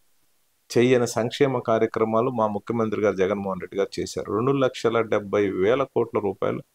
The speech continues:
సంక్షేమ కార్యక్రమం రూపంలో ప్రజలకు అందించాం. అందుకని మాకు ధైర్యం, మేము అందుకని సింగిల్‌గా పోతా ఉన్నాం.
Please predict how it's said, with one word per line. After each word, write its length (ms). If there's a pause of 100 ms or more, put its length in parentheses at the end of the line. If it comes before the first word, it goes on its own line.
(560)
సంక్షేమ 480
కార్యక్రమం 540
రూపంలో 380
ప్రజలకు 420
అందించాం. 420 (180)
అందుకని 280
మాకు 300
ధైర్యం, 340 (220)
మేము 160
అందుకని 260
సింగిల్‌గా 420
పోతా 280
ఉన్నాం. 280